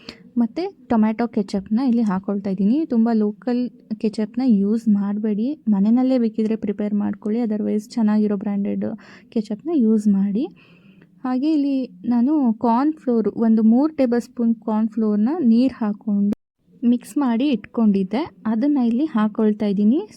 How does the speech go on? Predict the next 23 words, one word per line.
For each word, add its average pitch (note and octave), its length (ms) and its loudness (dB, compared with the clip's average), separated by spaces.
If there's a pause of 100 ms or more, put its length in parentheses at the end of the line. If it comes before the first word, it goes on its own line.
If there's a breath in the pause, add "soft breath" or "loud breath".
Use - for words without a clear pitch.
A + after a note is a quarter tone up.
So C4+ 160 0
ನಿಮ್ಗೆ B3 600 2
ಸ್ಟ್ರೀಟ್ - 600 -2
ಸ್ಟೈಲಲ್ಲೇ B3+ 720 0 (180)
ಈ, A3 200 2 (320)
ಆ, G#3 320 2
ಮಂಚೂರಿಯನ್ G#3+ 640 2
ಬರ್ಬೇಕಂದ್ರೆ G#3 680 -2
ಈ A#3 40 -2
ಥರ G#3+ 260 -6
ಮಾಡ್ಬೇಕು. G3+ 680 -2 (440 loud breath)
ಮತ್ತೆ A#3 240 -2
ನಾನಿಲ್ಲಿ C4+ 520 0
ಇದಕ್ಕೆ A#3+ 280 -4
ಸ್ವಲ್ಪ A3 380 -6
ಚಿಲ್ಲಿ A3 360 -4
ಪೌಡರ್ನ G#3+ 400 -2 (160)
ಕೂಡ G#3+ 140 -4
ಹಾಕ್ಕೊಳ್ತಾ G#3+ 600 -4
ಇದ್ದೀನಿ. G#3 380 0 (560 loud breath)
ಈ C#4+ 180 2
ರೀತಿ D4 280 0
ಗ್ರೇವಿ A3+ 560 2